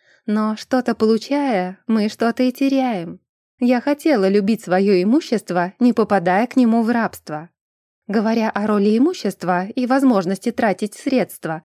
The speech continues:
мне часто доводилось слышать: «Люди стали ужас какими материалистами. Они думают, что их осчастливят деньги и вещи. Но это не так». Эти слова заключают сразу несколько идей.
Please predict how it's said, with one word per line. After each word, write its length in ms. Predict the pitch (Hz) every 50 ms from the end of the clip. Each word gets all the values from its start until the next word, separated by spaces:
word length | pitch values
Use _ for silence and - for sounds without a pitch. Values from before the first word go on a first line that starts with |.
| _
мне 240 | - 208 190 170 165
часто 400 | - 185 226 269 - - 392 359
доводилось 600 | 254 247 208 220 226 196 240 233 208 180 190 -
слышать: 640 | - - 226 240 226 196 - 185 156 - - - _ _ _ _ _ _ _
«Люди 260 | - 294 302 233 208 226
стали 460 | - - 254 254 240 226 208 202 - -
ужас 340 | 269 302 269 220 180 -
какими 440 | - - 175 180 - 208 220 226 214
материалистами. 1000 | 180 165 170 - 190 170 175 165 165 175 185 185 - - 175 165 165 160 160 165 - _ _ _ _ _ -
Они 280 | - 247 262 269 262
думают, 540 | 233 302 320 311 294 220 180 170 165 - - -
что 240 | - - - 269 262
их 260 | - 254 254 247 -
осчастливят 760 | 254 240 - 240 233 - 240 240 220 190 185 185 - 196 190
деньги 400 | 220 269 277 262 220 175 196 180
и 200 | - 233 233 214
вещи. 560 | 190 180 165 160 - - - 156 - - _ _ _ _ _ -
Но 100 | 285 277
это 220 | 247 240 - 269
не 120 | 302 370 381
так». 360 | - - 143 - - - _ _ _ _ _ _ _ _ _ _ _ _ _ _ _ _ _
Эти 240 | - 240 240 - 254
слова 440 | 233 - 233 233 233 233 302 349 - - _ _ -
заключают 640 | - 202 247 247 247 247 247 - 349 359 349 339
сразу 380 | - - 262 269 285 285 262 285
несколько 600 | 277 262 240 208 202 - - 190 202 - 208 214
идей. 540 | 202 - 247 214 185 202 180 147 147 - -